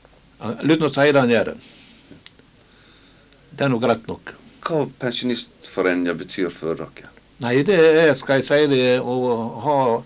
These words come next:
Speaker 1: en pensjonistforening. Du kommer blant folk og prater, og hvis vi skulle sitte hjemme og se bort i veggene,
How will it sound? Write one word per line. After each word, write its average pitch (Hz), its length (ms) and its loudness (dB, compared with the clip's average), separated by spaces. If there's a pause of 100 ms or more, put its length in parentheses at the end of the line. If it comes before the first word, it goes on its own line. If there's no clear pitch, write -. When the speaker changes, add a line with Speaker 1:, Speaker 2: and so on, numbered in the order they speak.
(600)
Speaker 1:
en 113 120 0
pensjonistforening. 123 1040 0 (140)
Du 139 160 0
kommer 151 320 0
blant 120 280 -2
folk - 520 -6 (1000)
og 120 640 2
prater, 139 520 -4
og 120 500 0 (1900)
hvis 135 220 -4
vi 139 80 -2
skulle 143 260 0
sitte 165 400 2
hjemme 131 400 2
og 117 80 -2
se - 300 0
bort 113 260 -6
i 113 80 0
veggene, 113 540 -2